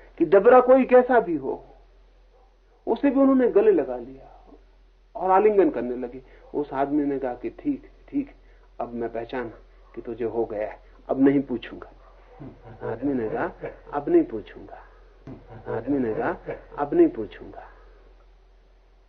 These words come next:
क्योंकि जब मैं तेरे पास आता था, तू तो ऐसा बचता था मुझसे कि मुझे लगता था इसको कैसे ईश्वर का अनुभव हुआ होगा,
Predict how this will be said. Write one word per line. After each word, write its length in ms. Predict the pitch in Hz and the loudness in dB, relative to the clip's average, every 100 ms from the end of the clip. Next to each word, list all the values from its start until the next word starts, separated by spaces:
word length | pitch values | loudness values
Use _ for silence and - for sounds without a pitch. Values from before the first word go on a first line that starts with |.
| _ | _
क्योंकि 220 | 175 175 165 | 2 4 6
जब 160 | 170 | 4
मैं 180 | 190 160 | 4 4
तेरे 200 | 151 139 | 4 2
पास 340 | - 147 139 | 2 0 0
आता 260 | 117 117 117 | -4 -6 -6
था, 80 | 120 | -8
तू 160 | 127 | -12
तो 140 | 127 107 | -6 -2
ऐसा 280 | 143 151 104 | -2 -2 -6
बचता 440 | 110 110 - - | -6 -6 -8 -10
था 180 | - 107 | -10 -16
मुझसे 400 | - - - 113 | -18 -20 -18 -10
कि 100 | 131 | -6
मुझे 220 | 135 147 | -4 -4
लगता 280 | 147 147 - | -4 -6 -12
था 60 | 185 | -12
इसको 240 | - 175 | -10 -8
कैसे 340 | - 165 - | -4 -4 -2
ईश्वर 300 | 107 - - | -6 -4 -6
का 120 | 190 - | -2 -2
अनुभव 220 | 135 170 | 0 2
हुआ 240 | 165 - | 2 2
होगा, 240 | - - | 0 -4